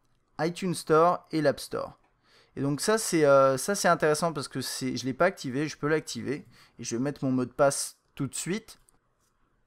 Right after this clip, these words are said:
Voilà, donc là, je l'ai activé, iTunes Store et App Store. Donc ça veut dire que quand vous achetez, euh, des produits, vous avez la possibilité de valider avec votre empreinte.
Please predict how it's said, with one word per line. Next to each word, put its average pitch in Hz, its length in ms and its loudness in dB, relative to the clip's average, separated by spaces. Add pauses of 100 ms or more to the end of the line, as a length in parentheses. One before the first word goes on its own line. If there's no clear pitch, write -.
(120)
Voilà, 110 340 -2
donc 117 220 -8
là, 147 120 0
je 135 120 -4
l'ai 131 80 2
activé, 117 600 -2 (240)
iTunes 120 380 -4
Store 131 460 -2
et 139 160 -4
App 113 140 -6
Store. 156 360 0
Donc 131 160 -10
ça 135 80 -8
veut 123 80 -6
dire 127 140 -6
que 139 80 -8
quand 165 220 0
vous 131 260 0
achetez, 156 540 2 (380)
euh, 110 380 -6
des 120 240 -2
produits, 131 520 -6 (460)
vous 117 180 -6
avez 120 160 -2
la 117 100 -2
possibilité 131 560 -6
de 147 100 -4
valider 120 720 -4
avec 135 320 -4
votre 135 260 -6
empreinte. 117 540 -6